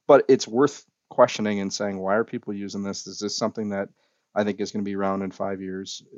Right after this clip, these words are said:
Is it not?" And, uh, I, I, obviously, history <laughs> has numerous examples. Um,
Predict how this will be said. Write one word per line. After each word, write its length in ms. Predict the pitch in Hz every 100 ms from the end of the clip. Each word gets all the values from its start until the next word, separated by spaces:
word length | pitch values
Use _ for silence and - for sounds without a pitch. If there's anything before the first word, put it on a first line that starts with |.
| - -
Is 180 | 107 101
it 140 | 95
not?" 320 | 90 90 90 - _ _ _ -
And, 400 | 101 98 95 98
uh, 220 | 98 101 -
I, 300 | 95 - 95
I, 40 | - - 107 -
obviously, 480 | 104 104 107 98 -
history 560 | - 139 - 104 101 92 -
<laughs> 120 | - 139
has 340 | 110 107 -
numerous 340 | 120 120 120 110
examples. 640 | 98 104 101 107 104 - _ _ _ _ _ _ -
Um, 580 | 98 101 98 98 113